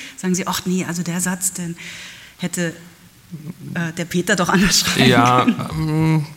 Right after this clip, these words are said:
Speaker 2: we-, wenig eigentlich, weil natürlich, bis das rauskommt, habe ich das ja schon bestimmt dreißig Mal gelesen. Also von daher,
Speaker 1: Mhm.
Speaker 2: die, die schlechten Sätze habe ich vor, hoffentlich schon aussortiert. Aber ich ändere schon so kleine Sachen oder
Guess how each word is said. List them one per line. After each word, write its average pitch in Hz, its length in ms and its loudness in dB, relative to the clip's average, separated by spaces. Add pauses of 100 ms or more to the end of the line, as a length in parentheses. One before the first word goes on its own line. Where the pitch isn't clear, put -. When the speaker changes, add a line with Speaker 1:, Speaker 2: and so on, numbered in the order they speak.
(220)
Speaker 2:
we-, 120 440 -4
wenig 127 460 4
eigentlich, 92 420 0
weil 98 120 2
natürlich, 101 320 -2
bis 117 180 0
das - 180 2
rauskommt, 107 480 2
habe 107 140 -4
ich - 80 -6
das 98 200 -2
ja 95 100 0
schon 92 260 2
bestimmt 92 380 0
dreißig 92 320 0
Mal 87 140 0
gelesen. 87 440 -2
Also 76 140 -8
von 82 140 -4
daher, 90 200 -2
Speaker 1:
Mhm. 95 80 -2
Speaker 2:
die, 87 140 -4
die 90 160 -10
schlechten 90 380 -2
Sätze 95 300 -2
habe 95 120 -2
ich 92 100 -6
vor, 90 460 -2 (180)
hoffentlich 87 400 0
schon 76 160 -2
aussortiert. 82 760 -2 (400)
Aber 90 180 4
ich 95 160 2
ändere 98 240 2
schon 92 220 2
so 87 80 -4
kleine 78 320 -6
Sachen - 360 -10
oder 73 180 -6